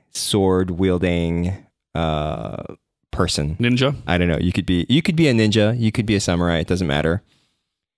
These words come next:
Speaker 1: Um, but you start off at a, a certain rank, right? And each day you do sort of, like, one task of, like, um, either sharpening your sword or,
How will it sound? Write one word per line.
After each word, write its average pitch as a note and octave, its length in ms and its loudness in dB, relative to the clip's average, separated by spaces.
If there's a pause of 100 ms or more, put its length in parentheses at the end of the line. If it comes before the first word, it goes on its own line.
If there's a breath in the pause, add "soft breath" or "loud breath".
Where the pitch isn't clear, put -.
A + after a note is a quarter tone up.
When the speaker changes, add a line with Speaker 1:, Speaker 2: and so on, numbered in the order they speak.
(260)
Speaker 1:
Um, F#2+ 180 2
but A#2 120 2
you A#2+ 120 4
start B2 300 2
off C3 180 2
at G#2 260 0
a, F#2 220 0
a F#2 60 2
certain F#2+ 240 2
rank, D#2+ 400 0 (260)
right? F2 300 0
And F#2+ 160 -2
each A2+ 300 0
day G2+ 320 4
you F#2 240 0
do F#2 160 0
sort E2+ 200 0
of, E2+ 120 0
like, E2 180 0
one E2+ 300 0
task - 520 -4 (240)
of, F2 220 -2
like, D#2+ 440 -2 (920)
um, D#2 400 -2
either E2+ 260 0
sharpening E2+ 640 -2
your D#2 200 -4
sword B2 600 0 (1000)
or, F2 840 -2